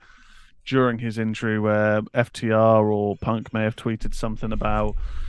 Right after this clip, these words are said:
um, them aligning again once he's back. So I wouldn't be surprised by that. But at the same point, I don't know. Like, I think sometimes keep the factions to separate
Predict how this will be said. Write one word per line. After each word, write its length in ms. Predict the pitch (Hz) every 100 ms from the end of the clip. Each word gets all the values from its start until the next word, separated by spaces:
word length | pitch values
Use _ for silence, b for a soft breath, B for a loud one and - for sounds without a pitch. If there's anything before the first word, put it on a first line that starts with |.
| B B -
um, 580 | 110 107 107 107 - -
them 280 | 123 113 110
aligning 640 | 117 117 113 113 113 113
again 480 | 117 110 113 113 113
once 260 | 110 107 -
he's 100 | 110
back. 440 | - 113 - - - b b b b b b
So 180 | - 214
I 20 |
wouldn't 220 | 247 269
be 80 | 226
surprised 440 | - - 175 151 -
by 160 | 113
that. 260 | 110 110 113
But 220 | 139 131
at 60 | 139
the 80 | 147
same 1080 | - - - 190 180 170 156 151 147 143 - - - -
point, 1000 | - 151 139 135 131 123 - - - - - - - - - _ _ _
I 160 | - 120
don't 200 | 117 107
know. 340 | 104 101 101 98
Like, 400 | 110 104 107 - -
I 100 | -
think 220 | 135 185 147
sometimes 800 | 160 143 143 127 123 123 - -
keep 240 | - 139 -
the 60 |
factions 560 | 127 127 117 - 120 -
to 60 |
separate 440 | - 120 113 127